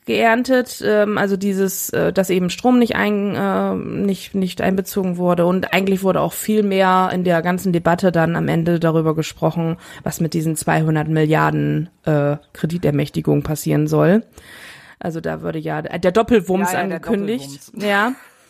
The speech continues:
Speaker 1: Und in diesen, also darüber, also wenn man über Energie spricht, dann oder über ein Gesetz, was, ähm, irgendwie mit Energie zu tun hat, wird ja immer gleich das große Ganze wieder diskutiert und so war das dann auch.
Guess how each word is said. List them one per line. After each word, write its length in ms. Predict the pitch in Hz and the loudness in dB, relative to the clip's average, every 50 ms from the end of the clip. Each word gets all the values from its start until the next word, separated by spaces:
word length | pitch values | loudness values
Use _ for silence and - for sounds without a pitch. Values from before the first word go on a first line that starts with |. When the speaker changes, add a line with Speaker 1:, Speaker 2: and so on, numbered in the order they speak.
| _ - - - - - | _ -20 -18 -18 -14 -8
Speaker 1:
Und 140 | - 202 220 | -4 -2 0
in 120 | - 233 | 0 2
diesen, 260 | 220 247 233 214 208 - | 2 0 0 0 -2 -2
also 180 | - 220 214 214 | -2 0 0 2
darüber, 580 | 202 226 214 214 214 208 202 202 196 190 190 - - | 2 2 2 2 2 2 2 2 2 0 -2 -4 -4
also 320 | - 208 214 208 185 - - _ _ _ | -2 -2 -2 -2 -4 -6 -12 _ _ _
wenn 140 | - 220 233 | -2 0 2
man 140 | 240 226 226 | 0 0 0
über 160 | 233 202 214 | 0 2 2
Energie 460 | 208 208 214 202 190 180 220 233 254 | 2 2 0 -2 -4 -4 -6 -6 -6
spricht, 800 | 247 - - - - 196 208 226 247 - - - - - 208 - - - - _ _ - - | -6 -8 -10 -8 -4 0 0 0 0 -4 -8 -16 -16 -16 -16 -18 -20 -20 -20 _ _ -20 -4
dann 240 | - 214 202 196 196 | 0 0 0 0 0
oder 260 | - - 185 185 165 | -2 -2 -2 0 2
über 200 | 160 180 190 190 | 2 4 4 4
ein 180 | 180 185 196 196 | 4 2 2 0
Gesetz, 420 | 185 185 175 202 220 220 - - - | 0 0 2 2 0 0 -2 -4 -2
was, 300 | 190 190 190 - - - | -2 -2 -2 -4 -6 -4
ähm, 320 | - 180 180 180 180 175 - - | -2 0 0 0 0 -2 -4 -2
irgendwie 300 | - - 190 190 185 185 | -2 0 2 2 2 2
mit 180 | 180 180 180 - | 2 2 2 2
Energie 360 | - 170 175 165 175 214 226 | 2 2 2 2 0 0 -2
zu 140 | - - 196 | 0 -4 -6
tun 280 | - - 202 196 190 | -4 -2 0 0 2
hat, 160 | 190 180 180 - | 2 0 0 -2
wird 140 | 180 175 | -2 0
ja 100 | 185 175 | 0 0
immer 180 | 175 170 170 170 | 0 0 -2 0
gleich 180 | 170 180 180 180 | 0 0 0 0
das 140 | 175 160 - | -2 -6 -6
große 260 | - 170 160 - 170 | -6 -6 -6 -4 -4
Ganze 340 | - 156 151 151 - 165 151 | -4 -4 -4 -4 -4 -6 -4
wieder 180 | 156 147 156 | -4 -4 -6
diskutiert 520 | 156 156 151 - - 160 - - 175 170 - | -6 -8 -8 -8 -8 -6 -2 0 0 2 2
und 80 | 170 165 | 0 -2
so 140 | 175 170 165 | -2 -2 0
war 100 | 165 156 | 0 0
das 200 | 156 156 - - | 0 -2 -2 -4
dann 180 | - 160 - | -4 0 0
auch. 260 | - 170 196 247 294 | 2 4 4 2 2